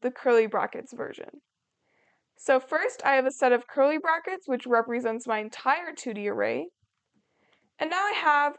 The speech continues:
another set of curly brackets inside of that, which is going to represent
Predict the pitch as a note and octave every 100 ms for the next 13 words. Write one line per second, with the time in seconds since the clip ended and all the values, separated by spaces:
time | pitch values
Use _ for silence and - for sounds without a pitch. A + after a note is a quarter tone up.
0 | _ B3+ C4 D4+ F4+ - C4+ B3 B3 -
1 | A3 G#3 G#3 G3+ G#3 G3+ - G#3+ - C#4+
2 | D4+ D#4+ D#4+ D#4+ - _ _ _ _ _
3 | _ _ _ _ _ _ C#4 D#4+ C#4+ C4+
4 | C4+ C4+ D#4 C4 A3 A3+ A3+ G3+ F#3+ G#3